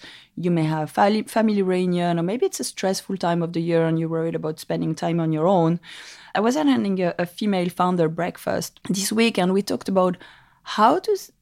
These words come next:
to understand how you feel. I mean, uh, how do you understand your, your mental health, um, and try to balance with all the other things in your life. We tend to have goals at work. We tend to,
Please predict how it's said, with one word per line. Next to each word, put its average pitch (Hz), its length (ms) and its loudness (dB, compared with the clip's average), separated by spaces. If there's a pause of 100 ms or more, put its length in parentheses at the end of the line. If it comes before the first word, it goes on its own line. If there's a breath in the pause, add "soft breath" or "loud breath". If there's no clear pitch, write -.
(120)
to - 180 -2
understand 190 420 0
how 175 200 2
you 170 160 -2
feel. 202 440 2
I 170 40 0
mean, 175 400 0
uh, - 200 -2
how 233 260 2
do 254 140 0
you 214 40 2
understand 180 400 0
your, 165 280 0
your 170 160 0
mental 160 340 2
health, - 500 -4 (120)
um, 165 520 0 (120)
and 170 180 2
try 196 200 0
to - 140 -6
balance 165 600 2
with 165 320 -2
all 160 160 0
the 165 80 -4
other 160 220 -4
things 170 240 -4
in 156 100 -2
your 151 140 -2
life. 170 360 2 (300 loud breath)
We 196 140 0
tend 202 200 2
to 170 120 -2
have 160 180 0
goals 196 400 4
at 175 220 0
work. 156 420 0 (320 loud breath)
We 185 220 2
tend 180 400 -2
to, 175 440 -2